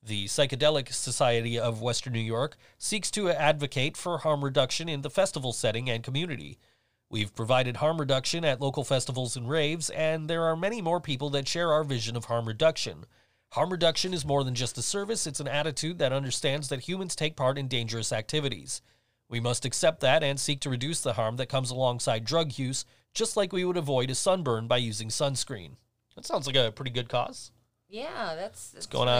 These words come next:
Speaker 1: on, uh,
Speaker 2: interesting.
Speaker 1: again at Buffalo Ironworks on Friday with, uh, Woody Tarbach, Grub, and Roy G. Biv.
Speaker 2: Nice.
Speaker 1: And we've got, uh, at Community Beer Works on Friday. That's five twenty-seventh Street in Buffalo.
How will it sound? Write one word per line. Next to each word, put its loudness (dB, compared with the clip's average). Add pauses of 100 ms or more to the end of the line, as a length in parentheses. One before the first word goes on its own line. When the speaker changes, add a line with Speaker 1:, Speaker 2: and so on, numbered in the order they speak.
Speaker 1:
on, -2
uh, 0
Speaker 2:
interesting. -2 (120)
Speaker 1:
again -2
at -2
Buffalo 2
Ironworks 2
on 0
Friday 0
with, -6
uh, 2
Woody -8
Tarbach, 0
Grub, 0
and -6
Roy -2
G. -4
Biv. -6 (100)
Speaker 2:
Nice. -14 (2000)
Speaker 1:
And -4
we've -2
got, 0
uh, 4
at 0
Community -2
Beer -2
Works -2
on 2
Friday. 2
That's -2
five 2
twenty-seventh 0
Street -6
in -8
Buffalo. 2